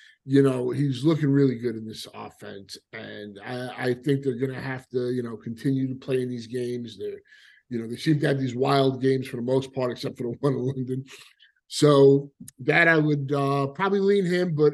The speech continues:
any of those three, I, I think they're all viable options. And even a Hail Mary play is like a Justin, is, is like a, Justin, I almost called him, <laughs> is a Rashad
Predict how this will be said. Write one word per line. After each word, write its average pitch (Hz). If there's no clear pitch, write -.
any 170
of 160
those 143
three, 139
I, 131
I 127
think 135
they're 135
all 131
viable 117
options. 101
And 190
even 180
a 135
Hail 151
Mary 165
play 160
is 131
like 117
a 117
Justin, 117
is, 127
is 131
like 123
a, 123
Justin, -
I 92
almost 92
called -
him, -
<laughs> 147
is 147
a 156
Rashad 143